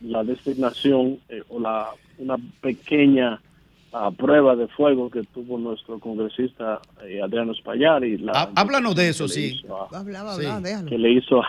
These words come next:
Speaker 3: Dale chance.
Speaker 1: que le hizo a,
Speaker 2: Ay, Iván, pero
Speaker 1: a,
Speaker 2: tú sí
Speaker 1: a
Speaker 2: controlas.
Speaker 1: Toquicha, una,
Speaker 3: Mira.
Speaker 1: una artista urbana.
Speaker 3: Hay que
Speaker 1: No, está bien,
Speaker 3: controlarte.
Speaker 1: así, eso me da más guía para,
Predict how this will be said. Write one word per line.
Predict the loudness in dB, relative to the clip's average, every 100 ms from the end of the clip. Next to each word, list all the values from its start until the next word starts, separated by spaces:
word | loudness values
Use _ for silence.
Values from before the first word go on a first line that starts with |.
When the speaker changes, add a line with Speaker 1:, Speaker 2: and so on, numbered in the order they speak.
| -4
Speaker 3:
Dale | -12 -12
chance. | -10 -12 -12 -20 -18 2
Speaker 1:
que | 4
le | 8 6
hizo | 4 2
a, | 4 2
Speaker 2:
Ay, |
Iván, | 0 -4
pero | -4
Speaker 1:
a, | -8
Speaker 2:
tú | -8
sí |
Speaker 1:
a | -6
Speaker 2:
controlas. | -6 -2 -2 0 -4
Speaker 1:
Toquicha, | -4 -2 -2
una, | -2 -4
Speaker 3:
Mira. | -2
Speaker 1:
una | -4 -6
artista | -4 -4 -4 -6 -10 -10 -10
urbana. | -10 -4 0 2 0 -6 _ -18 -16
Speaker 3:
Hay | -14
que | -8
Speaker 1:
No, | -8
está | -4 -4
bien, | -4
Speaker 3:
controlarte. | -10 -14 -14 -16
Speaker 1:
así, |
eso | -8
me | -2 0
da | 2
más | 0 0
guía | 0 0
para, | -2 -4 -4 -6